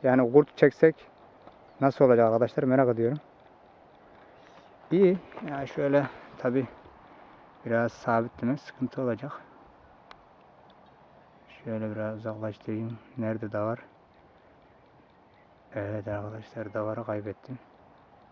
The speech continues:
Ha, şurada yol. Ha. Davar burada. Tabii çok titretiyorum arkadaşlar. Ama hani böyle yani baktığın zaman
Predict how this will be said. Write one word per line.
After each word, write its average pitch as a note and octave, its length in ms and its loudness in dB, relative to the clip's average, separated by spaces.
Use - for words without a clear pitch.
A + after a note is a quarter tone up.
Ha, G#2 160 -8
şurada G#2+ 360 -10
yol. A2 280 -4
Ha. G#2 140 -8
Davar A#2 380 -2
burada. A2+ 420 -2
Tabii A#2 260 -4
çok - 320 -4
titretiyorum A2+ 540 -4
arkadaşlar. G2+ 460 -4
Ama C#3+ 240 2
hani D#3 220 4
böyle D#3+ 200 6
yani D#3+ 320 6
baktığın D3+ 380 2
zaman D3 240 2